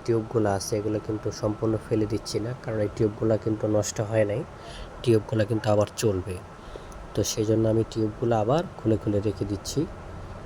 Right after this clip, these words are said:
আর কালার কোন কোন কালারটা কোন জায়গা থেকে খুলছি এটা কিন্তু একটু লক্ষ্য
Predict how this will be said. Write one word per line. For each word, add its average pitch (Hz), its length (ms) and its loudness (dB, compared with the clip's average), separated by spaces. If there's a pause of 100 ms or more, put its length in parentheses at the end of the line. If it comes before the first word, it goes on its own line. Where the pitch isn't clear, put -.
(200)
আর 101 260 -2 (140)
কালার 113 320 6
কোন 120 260 4 (100)
কোন 117 100 0
কালারটা 110 720 2 (200)
কোন 117 160 2
জায়গা 113 220 4
থেকে 110 380 -2
খুলছি 113 320 4
এটা 107 140 -2
কিন্তু 110 280 -6
একটু 110 160 0
লক্ষ্য 107 320 0